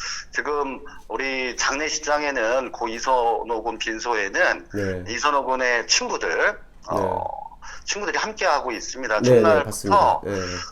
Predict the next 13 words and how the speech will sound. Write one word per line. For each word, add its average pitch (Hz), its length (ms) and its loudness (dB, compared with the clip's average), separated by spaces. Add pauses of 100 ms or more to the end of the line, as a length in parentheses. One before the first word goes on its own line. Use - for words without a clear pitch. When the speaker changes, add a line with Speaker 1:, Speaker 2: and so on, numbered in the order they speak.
(120)
Speaker 1:
어, 131 180 6
이선호 143 260 -2
군 139 120 -4
친구들이 156 880 -4
그, 92 920 -10
선호하-, 180 400 4 (180)
이, 117 400 -4
이선호 127 320 0
군에게 110 340 -2
약속한, 165 880 0 (120)
Speaker 2:
네. 87 360 -6 (680)
Speaker 1:
예, 131 40 0
예. 110 340 -2